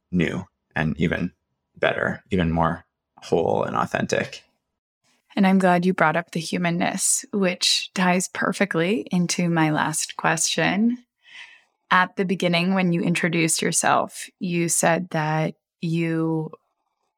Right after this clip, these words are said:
Speaker 2: love to explore what it means to be human. So, to close out our beautiful conversation today,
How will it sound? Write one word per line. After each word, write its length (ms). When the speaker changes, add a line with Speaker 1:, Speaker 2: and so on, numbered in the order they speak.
Speaker 2:
love 440
to 300
explore 800
what 160
it 140
means 460
to 120
be 120
human. 520
So, 560
to 120
close 360
out 180
our 220
beautiful 500
conversation 680
today, 560